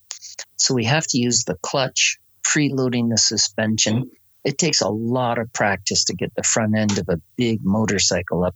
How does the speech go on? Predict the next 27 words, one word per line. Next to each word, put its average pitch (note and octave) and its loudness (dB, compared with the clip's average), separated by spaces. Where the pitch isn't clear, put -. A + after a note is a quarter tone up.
in F2 -2
the F2+ 0
air. F2 -4
On A#2 2
hard G3+ -2
ground G2 2
or - -2
pavement, - -2
it's - -6
easy. A#3 0
You G#2+ -2
just F#2 2
stand G2 -2
up, D3 0
lean A#2 2
back, C3 0
use A#2 2
clutch - -2
and G#2 -4
throttle. C3 0
And A#2 0
a G#2+ -2
Goldwing, B2 0
uh, G#2 0
Harley-Davidson C3+ 0
Road F3 -2
King F2+ -6